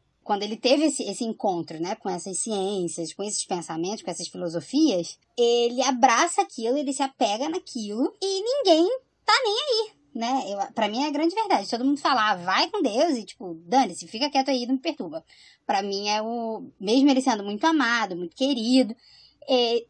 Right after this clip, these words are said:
esse lado do desenvolvimento dele, as pessoas, tipo, vai na fé.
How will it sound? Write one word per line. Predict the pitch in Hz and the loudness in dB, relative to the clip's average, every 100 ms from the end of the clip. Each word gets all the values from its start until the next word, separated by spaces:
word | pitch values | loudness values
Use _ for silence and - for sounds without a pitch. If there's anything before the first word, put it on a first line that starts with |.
| 202 | -4
esse | 240 - | -2 -2
lado | 226 202 208 269 | -2 2 2 2
do | 220 | -2
desenvolvimento | 196 190 202 185 180 190 247 330 302 196 | -8 -8 -6 -6 -6 -6 0 0 0 -2
dele, | 214 294 269 190 170 | 2 6 6 4 -6
as | 180 | -8
pessoas, | 180 226 240 | -8 -8 -8
tipo, | 233 - 196 170 _ _ _ - _ _ | -8 -8 -8 -8 _ _ _ -20 _ _
vai | 180 185 | -4 -2
na | 262 | 0
fé. | 214 165 | 0 -4